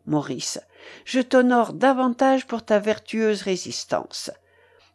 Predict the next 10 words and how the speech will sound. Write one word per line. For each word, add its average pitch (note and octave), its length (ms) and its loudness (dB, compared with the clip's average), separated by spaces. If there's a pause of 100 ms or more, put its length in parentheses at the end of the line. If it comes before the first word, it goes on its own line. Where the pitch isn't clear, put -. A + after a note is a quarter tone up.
(200)
Il C4 160 0
est C#4+ 80 4
des C#4+ 120 6
choses F#4 340 0
qu'il A#3+ 200 2
nous G#3+ 220 2
importe G3+ 520 4
de F3 160 4
voir F3+ 360 4
exécutées, D#3+ 800 -2